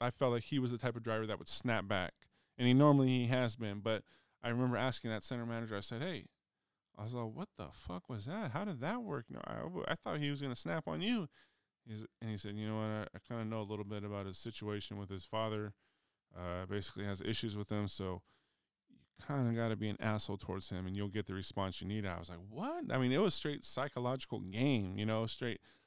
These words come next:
like, he, I, like, he blew my mind the way he's like, he's like, "That's, I'm not gonna be that way to every driver, any other driver, but,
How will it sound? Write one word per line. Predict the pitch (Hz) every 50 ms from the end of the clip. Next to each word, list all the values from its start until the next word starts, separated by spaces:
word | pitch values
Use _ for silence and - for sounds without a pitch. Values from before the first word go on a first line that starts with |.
| _ _ -
like, | 110 113 110
he, | 127 - -
I, | - 135
like, | 127 120 120
he | - 196
blew | 180 147 151 180 180
my | 170 156 151
mind | 151 156 151 151 147 139 127
the | 123
way | 123 123 123
he's | 117 120 110
like, | 107 110 113 110 -
he's | 120 107 107
like, | 110 117
"That's, | 123 127 - - -
I'm | - 139 147
not | 147 139 -
gonna | 135 127
be | 127 127 123
that | 120 117 110
way | 127 123 120
to | 113 104
every | - 123 120 120 117
driver, | 107 - 113 113 113 113 113 113 110
any | 110 120 117 110 110
other | 120 120 117
driver, | 101 92 104 95 98 98 98
but, | 87 78 104